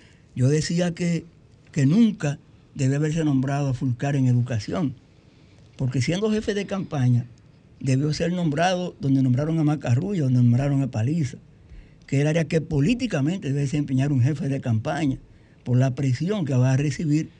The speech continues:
en cualquier posición de que se trate. Una designación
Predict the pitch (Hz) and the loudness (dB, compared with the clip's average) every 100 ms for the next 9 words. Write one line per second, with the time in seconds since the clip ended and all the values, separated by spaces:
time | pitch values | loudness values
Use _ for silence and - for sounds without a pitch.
0 | - - - - 139 135 123 147 147 151 | -20 -20 -8 -4 -2 0 -2 0 -2 -2
1 | 139 139 120 127 123 117 120 - - - | -4 -2 -2 2 2 2 -2 -12 -20 -18
2 | - 110 120 117 117 - 120 120 107 113 | -2 4 6 6 2 -2 -4 -2 -2 -2
3 | 127 - - - - - - - - - | -4 -12 -20 -20 -20 -20 -10 -10 -10 -20
4 | - - - - - - - - 196 254 | -20 -20 -20 -20 -20 -16 -14 -6 0 2
5 | 240 269 240 185 202 208 | 2 2 0 0 0 -2